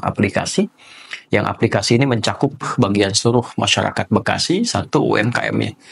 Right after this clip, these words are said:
ya, yang jualan beras, jual pakaian, ya, atau jual makanan dimasukkan ke dalamnya sehingga semua orang Bekasi bisa mengakses.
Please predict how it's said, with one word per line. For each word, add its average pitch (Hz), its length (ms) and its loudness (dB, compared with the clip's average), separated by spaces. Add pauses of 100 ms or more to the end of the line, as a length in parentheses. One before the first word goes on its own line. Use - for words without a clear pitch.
(280)
ya, 113 160 0
yang 107 400 -2 (240)
jualan 104 400 4
beras, 98 400 0
jual 104 240 2
pakaian, 95 720 -2 (240)
ya, - 160 0
atau - 160 2
jual 107 320 4
makanan 95 480 -2
dimasukkan 107 640 0
ke 107 80 0
dalamnya 98 480 0
sehingga 117 320 0
semua 180 400 2
orang 139 160 2
Bekasi 120 400 -2
bisa 139 240 0
mengakses. - 560 -2